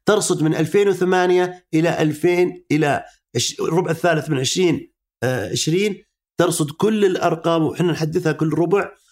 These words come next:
وكل مرة بندخل فيها مؤشر إلى أن نصل خمسة وأربعين مؤشر. هذه تعطي الأرقام، هذه المنصة هذه،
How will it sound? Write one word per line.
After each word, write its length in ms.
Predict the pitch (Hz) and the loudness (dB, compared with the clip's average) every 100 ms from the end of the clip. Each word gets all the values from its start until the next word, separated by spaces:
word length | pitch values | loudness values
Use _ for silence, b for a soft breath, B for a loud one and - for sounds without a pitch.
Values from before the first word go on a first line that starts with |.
| b - | b -2
وكل 360 | 147 147 214 | 0 2 2
مرة 240 | 196 180 156 | 2 2 2
بندخل 340 | 170 175 160 | 2 0 -2
فيها 200 | 165 147 | 0 2
مؤشر 360 | 139 190 160 180 | 2 0 0 2
إلى 160 | 170 | 2
أن 60 | 175 | 2
نصل 240 | 180 147 | 0 0
خمسة 260 | 165 165 147 | 0 0 0
وأربعين 260 | - 135 | 0 0
مؤشر. 500 | 143 117 151 - 214 B B B B | 0 0 -2 0 0 B B B B
هذه 240 | 220 240 226 | 0 2 2
تعطي 480 | 226 220 - 190 - 160 - | 0 0 0 -2 0 -2 0
الأرقام، 520 | 180 - 156 185 185 143 | -2 -2 -2 0 0 0
هذه 180 | 160 | 0
المنصة 560 | 165 160 202 - 156 151 | 2 2 0 0 0 2
هذه، 240 | 123 95 | 0 -2